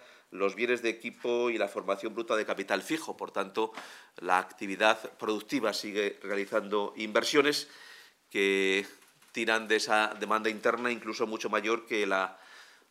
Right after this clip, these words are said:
eh, que la demanda interna de las familias, que el consumo de las familias, que sí que se ha notado una cierta, eh, menor actividad dentro de esta, eh, cesta de la evolución de la demanda interna. Y del punto de vista del sector exterior,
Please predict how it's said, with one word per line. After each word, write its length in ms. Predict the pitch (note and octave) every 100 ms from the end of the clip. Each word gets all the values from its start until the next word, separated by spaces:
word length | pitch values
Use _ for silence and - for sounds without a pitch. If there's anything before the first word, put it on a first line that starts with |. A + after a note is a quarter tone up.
| -
eh, 320 | F#2+ F#2 F#2 F#2 - - F2+ F2+ F2+ -
que 80 |
la 80 | F#2
demanda 280 | F#2+ A2 A2+
interna 340 | G#2+ A2+ A2
de 60 | A2
las 120 | G#2+
familias, 380 | A2 G#2+ A2+ A#2
que 80 | G#2+
el 60 |
consumo 560 | G2 F#2+ A#2+ G#2+ G#2 - - - - -
de 160 | F#2+
las 160 | G2+ G2
familias, 440 | G#2 G#2+ A2 A2+
que 100 | -
sí 160 | G2 A2
que 100 | G#2+
se 100 | G#2+
ha 40 |
notado 280 | G2 F2+ G2
una 120 | F#2
cierta, 440 | F#2 G2 G#2 F#2+ - - - - _
eh, 400 | - F#2+ F#2 F#2 F2+
menor 540 | F#2+ G2+ G#2+ G#2+ G#2 - G#2
actividad 760 | F#2+ - G#2 G2 G#2+ G#2 -
dentro 600 | G2 F2 G2 G2+ G2 F#2 -
de 640 | F#2 F2 F#2 F2+ - F#2
esta, 460 | F#2+ - G2 F#2 - - - _ -
eh, 140 | F2+ -
cesta 540 | A#2 - G2+ F#2+ - -
de 120 | G2+
la 80 | G2
evolución 320 | G2 F#2+ G2
de 80 | F#2
la 80 | F#2+
demanda 500 | F#2 F2+ F2 - - F2
interna. 560 | F2+ - A#2 G#2 F#2+
Y 120 | F#2
del 180 | F#2 F#2
punto 280 | - A2 A2+
de 60 | A2
vista 440 | A2 - A2 G#2+ -
del 200 | G#2 G#2
sector 320 | G#2 - A2
exterior, 540 | G2+ - A#2 B2+ C3+